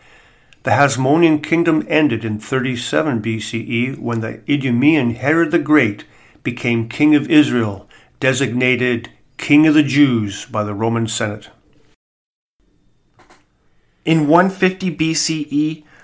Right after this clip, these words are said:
Speaker 2: a pretender came to the capital of Macedon and claimed to be the son of Perseus. This man was a fraud, but he gathered a lot of support.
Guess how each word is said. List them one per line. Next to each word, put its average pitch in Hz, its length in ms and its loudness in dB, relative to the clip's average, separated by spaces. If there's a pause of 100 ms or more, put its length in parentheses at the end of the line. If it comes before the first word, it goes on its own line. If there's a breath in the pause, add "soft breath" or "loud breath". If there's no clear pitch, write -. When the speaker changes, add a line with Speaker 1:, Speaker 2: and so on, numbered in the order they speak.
(120)
Speaker 2:
a 123 60 -4
pretender 147 720 0
came 147 400 -2
to 151 100 -8
the 143 80 0
capital 127 480 0
of 113 80 -2
Macedon 101 720 -2 (240)
and 131 200 -8
claimed 156 440 0
to 175 80 -2
be 151 140 4
the 131 140 0
son 127 320 0
of 117 140 -8
Perseus. 113 840 -6 (1700 soft breath)
This 151 200 4
man 147 280 6
was 120 120 -2
a 101 40 -6
fraud, 107 600 2
but 120 140 2
he 117 80 -2
gathered 135 460 6
a 110 40 2
lot 107 280 2
of 120 100 -4
support. - 560 -6